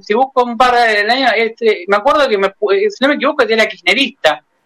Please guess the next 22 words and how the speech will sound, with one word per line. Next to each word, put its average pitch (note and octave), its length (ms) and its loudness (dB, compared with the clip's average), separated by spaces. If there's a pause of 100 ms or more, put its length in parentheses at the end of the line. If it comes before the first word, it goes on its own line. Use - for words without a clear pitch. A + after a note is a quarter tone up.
(320)
Y F3 80 -2
me F#3+ 100 4
puteaba C4 800 2
porque F#3 240 0
en F#3+ 80 -2
su G3+ 100 -6
momento A#3+ 440 0
le F#3+ 180 2
subía G#3 260 0
lo, G3 240 2
le F3 220 -2
subí, A#3+ 420 -2 (360)
eh, E3 80 -2
los, E3+ 220 2 (180)
los E3+ 140 0
cheques A3 280 0
a A3+ 60 4
un A3+ 80 2
jugador A3 380 2
de G#3+ 40 -2
San G#3+ 160 0
Lorenzo, A3+ 720 0